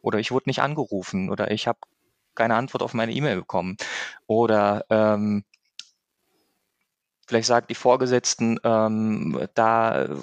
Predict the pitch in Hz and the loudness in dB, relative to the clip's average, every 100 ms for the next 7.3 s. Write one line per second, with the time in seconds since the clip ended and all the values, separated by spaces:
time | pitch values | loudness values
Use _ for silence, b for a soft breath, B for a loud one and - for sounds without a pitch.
0 | - 123 - 113 117 - - - - 123 | -2 -2 -2 -2 0 0 -4 -4 -4 -4
1 | 139 - - - 95 95 95 92 90 - | -2 -6 -8 -8 -4 -2 -2 -2 -4 -6
2 | 120 113 113 - 110 113 113 107 B B | -2 0 0 0 0 0 -2 -4 B B
3 | B B - 117 117 117 110 107 - 117 | B B 0 2 4 2 0 0 0 2
4 | 120 135 113 - - - 120 120 117 113 | 2 2 -4 -6 -6 0 0 2 2 2
5 | 104 107 107 107 - _ _ _ - - | 2 2 0 -4 -8 _ _ _ -6 -4
6 | 120 - 123 - 117 143 156 127 120 120 | -4 0 -2 0 -2 0 0 0 0 2
7 | 117 117 131 | 2 2 -2